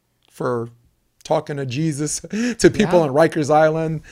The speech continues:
Speaker 1: military service. I'm a Gulf War vet, so there's just so much that
Speaker 2: Yeah, y-,
Speaker 1: Wendy,
Speaker 2: you
Speaker 1: me
Speaker 2: got a
Speaker 1: and,
Speaker 2: lot
Speaker 1: yeah,
Speaker 2: going
Speaker 1: me and
Speaker 2: on.
Speaker 1: Wendy, but I was,
Speaker 2: Love
Speaker 1: I just
Speaker 2: it.
Speaker 1: do the last five years, and, and that's, but that's what I've been up to, and I'm really, really,
Speaker 2: Yeah.
Speaker 1: I'm in a really, really good place right now. Um,
Speaker 2: It's amazing.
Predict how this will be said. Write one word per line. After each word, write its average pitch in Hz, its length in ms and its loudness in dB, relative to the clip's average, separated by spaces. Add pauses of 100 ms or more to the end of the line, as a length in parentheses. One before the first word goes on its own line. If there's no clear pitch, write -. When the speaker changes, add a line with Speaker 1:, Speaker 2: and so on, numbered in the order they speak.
(140)
Speaker 1:
military 160 420 2
service. 185 460 0
I'm 127 100 -6
a 131 60 -8
Gulf 151 260 -2
War 156 140 0
vet, 151 180 -2
so 156 140 -2
there's 143 200 -4
just 165 200 -8
so 175 160 -4
much 156 420 -6
that - 340 -4
Speaker 2:
Yeah, 160 220 -2
y-, 135 160 -6
Speaker 1:
Wendy, 151 300 2
Speaker 2:
you 143 80 -2
Speaker 1:
me 170 80 0
Speaker 2:
got 202 160 8
a - 20 6
Speaker 1:
and, 170 80 2
Speaker 2:
lot 175 380 0
Speaker 1:
yeah, 185 80 6
Speaker 2:
going 170 140 6
Speaker 1:
me 196 80 10
and 175 100 4
Speaker 2:
on. 160 60 0
Speaker 1:
Wendy, 165 200 0
but 151 240 0
I 175 160 0
was, 165 140 0
Speaker 2:
Love 170 100 2
Speaker 1:
I 190 80 6
just 226 140 0
Speaker 2:
it. 214 80 -4
Speaker 1:
do 180 40 0
the 165 120 2
last 147 280 2
five 135 240 -2
years, - 380 -12
and, 131 300 -10
and 139 120 -8
that's, 143 180 -8
but 139 260 -12
that's 139 260 -4
what 147 140 -8
I've 123 100 -6
been 131 100 -10
up 127 140 -16
to, - 160 -12
and 131 100 -10
I'm 127 120 -10
really, 143 240 -2
really, 135 220 -6
Speaker 2:
Yeah. 185 380 -10
Speaker 1:
I'm 226 140 0
in 247 80 0
a 190 60 0
really, 160 260 0
really 143 160 0
good 131 180 -6
place 131 300 -10
right 131 140 -8
now. 127 320 -10
Um, 147 100 -12
Speaker 2:
It's 123 100 -10
amazing. 156 400 -14